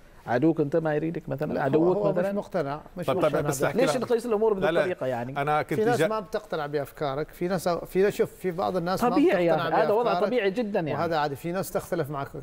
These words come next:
Speaker 2: أنت، أنا، أنا مساحة الاختلاف يجب أن تكون مفتوحة للكل، إنك تختلف معي.
Speaker 1: أيوة.
Speaker 2: ولكن لا تغلط علي.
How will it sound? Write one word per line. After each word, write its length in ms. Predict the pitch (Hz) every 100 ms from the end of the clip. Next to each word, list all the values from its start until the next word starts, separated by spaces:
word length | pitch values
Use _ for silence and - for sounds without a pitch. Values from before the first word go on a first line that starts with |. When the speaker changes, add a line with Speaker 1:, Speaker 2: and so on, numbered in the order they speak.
| -
Speaker 2:
أنت، 220 | 185 196 220
أنا، 400 | - 180 196 185
أنا 140 | 180 - - - 165
مساحة 460 | 156 156 226 185 190
الاختلاف 420 | 196 - 220 180
يجب 240 | 208 196
أن 100 | 175
تكون 280 | 156 165 196
مفتوحة 380 | 175 - 175 151
للكل، 300 | 139 120 - - 240
إنك 180 | 190 214
تختلف 420 | 226 - 196 151
معي. 180 | 156 147
Speaker 1:
أيوة. 220 | 269 233 - - -
Speaker 2:
ولكن 460 | 156 214 220 226
لا 340 | 220 160 190 220
تغلط 420 | 202 160 143 123
علي. 200 | 123